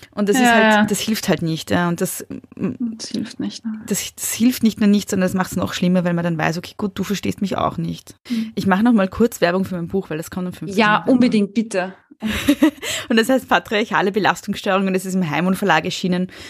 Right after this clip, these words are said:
Speaker 1: Und da geht's eigentlich genau um diese Psych-, ähm, diese politischen Implikationen. Einerseits darum, wie wichtig es ist, dass wir unser Gesundheitssystem gut aufstellen,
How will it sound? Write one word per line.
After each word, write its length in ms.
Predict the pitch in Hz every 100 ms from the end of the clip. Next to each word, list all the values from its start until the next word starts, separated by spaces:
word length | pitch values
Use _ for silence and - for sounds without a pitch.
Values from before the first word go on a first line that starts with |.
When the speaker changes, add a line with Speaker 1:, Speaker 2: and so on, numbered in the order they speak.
| -
Speaker 1:
Und 140 | 196 190
da 40 |
geht's 280 | - 170 - -
eigentlich 300 | 180 180 -
genau 280 | 170 151
um 80 | 175
diese 160 | 156 175
Psych-, 340 | - 180 - -
ähm, 280 | 170 165
diese 200 | 165 160
politischen 500 | - 185 180 185 156
Implikationen. 800 | 156 156 165 175 - 147 170 170
Einerseits 560 | 170 160 165 156 - -
darum, 380 | 139 151 160 160 - - - _
wie 100 | 175
wichtig 260 | 170 185 175
es 100 | 123
ist, 200 | 165 -
dass 160 | -
wir 100 | 156
unser 300 | 160 160 160
Gesundheitssystem 1080 | 147 165 180 185 175 - - - 160 170 - - _ _ -
gut 200 | 196 -
aufstellen, 600 | 135 - - 147 160 170